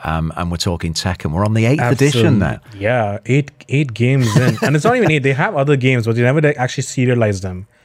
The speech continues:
Speaker 2: But this is the continuation, like, eighth on the same serial number, right? So this t-,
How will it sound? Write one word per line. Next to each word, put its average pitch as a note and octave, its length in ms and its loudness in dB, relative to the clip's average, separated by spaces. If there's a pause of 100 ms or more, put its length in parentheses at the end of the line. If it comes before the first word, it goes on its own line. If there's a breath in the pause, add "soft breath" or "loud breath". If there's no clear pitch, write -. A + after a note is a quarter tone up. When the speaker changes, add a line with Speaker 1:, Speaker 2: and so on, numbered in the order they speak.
(280 soft breath)
Speaker 2:
But B2 160 0
this C#3+ 160 2
is D#3+ 80 -2
the D3 120 -2
continuation, C3 760 0
like, A2 300 -2
eighth A#2+ 240 2
on B2 120 -2
the A2+ 80 0
same A2+ 260 0
serial A#2 360 0
number, G2 260 -4
right? A#2+ 240 0 (640 soft breath)
So E3 280 2
this E3 280 0
t-, - 220 -18